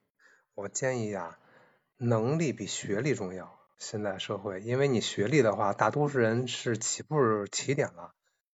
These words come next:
学历都有的情况下，大家拼的是能力了，想办法多学学能力，尤其在这个没有经济独立、没有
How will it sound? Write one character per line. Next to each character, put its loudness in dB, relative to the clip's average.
学 0
历 8
都 10
有 8
的 -6
情 0
况 2
下， 0
大 0
家 2
拼 -2
的 4
是 -2
能 -2
力 4
了， -6
想 0
办 10
法 4
多 8
学 4
学 4
能 -4
力， -2
尤 8
其 6
在 6
这 4
个 0
没 2
有 4
经 0
济 4
独 -4
立、 -2
没 -2
有 0